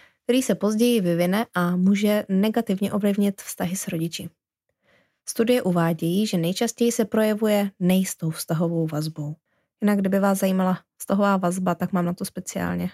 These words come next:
eh, díl podcastu. A pak tu mám ještě další dva výzkumy. Jeden z roku dva tisíce šest od Barkera a Darnhala. Eh, snažili se prozkoumat typy chování a strategií, který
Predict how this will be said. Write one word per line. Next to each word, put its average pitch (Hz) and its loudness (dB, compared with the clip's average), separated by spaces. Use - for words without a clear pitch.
eh, 180 -2
díl 175 -4
podcastu. 180 -8
A 190 0
pak 247 0
tu 302 2
mám 294 4
ještě 262 0
další 240 2
dva 190 2
výzkumy. - -6
Jeden 214 2
z - 0
roku 214 0
dva 196 2
tisíce 240 -2
šest - -4
od 185 -4
Barkera 185 2
a 175 -2
Darnhala. 180 0
Eh, 175 0
snažili 254 2
se 285 0
prozkoumat 226 0
typy 262 0
chování 214 2
a 247 -2
strategií, 165 -2
který 233 2